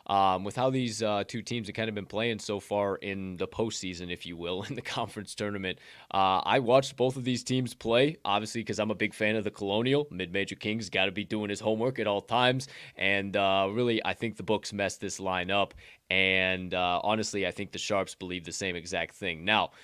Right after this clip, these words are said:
the line movement is also what really drew me, uh, into this one.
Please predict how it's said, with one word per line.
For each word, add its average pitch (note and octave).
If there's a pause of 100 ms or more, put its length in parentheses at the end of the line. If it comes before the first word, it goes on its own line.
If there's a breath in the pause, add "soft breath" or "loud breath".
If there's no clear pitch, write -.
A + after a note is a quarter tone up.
(600 loud breath)
the A#2
line D3+
movement D#3
is C#3
also C#3
what A#2+
really A#2+
drew A2+
me, A2+
uh, G2
into G#2+
this F2+
one. C#2+